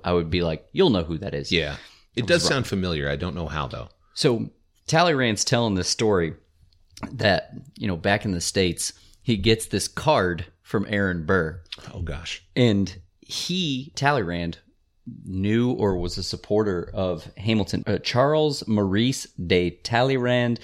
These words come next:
Speaker 1: Perigord. You should probably do that, Ryan. You do the
Speaker 2: Yeah.
Speaker 1: French accent
Speaker 2: Is
Speaker 1: thing.
Speaker 2: he French?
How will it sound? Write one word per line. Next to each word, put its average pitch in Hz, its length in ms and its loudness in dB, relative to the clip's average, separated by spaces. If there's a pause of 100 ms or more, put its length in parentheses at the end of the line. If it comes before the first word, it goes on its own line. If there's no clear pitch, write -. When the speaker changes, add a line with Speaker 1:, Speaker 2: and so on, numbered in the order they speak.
(380)
Speaker 1:
Perigord. 90 760 2 (280)
You 190 100 4
should - 200 2
probably 104 200 4
do 92 160 -2
that, 90 220 2
Ryan. 110 300 2
You 127 120 0
do 110 140 0
the 87 100 0
Speaker 2:
Yeah. - 80 -6
Speaker 1:
French 87 240 -2
accent 85 380 -6
Speaker 2:
Is 95 80 -6
Speaker 1:
thing. 92 80 0
Speaker 2:
he 95 60 2
French? 120 480 -2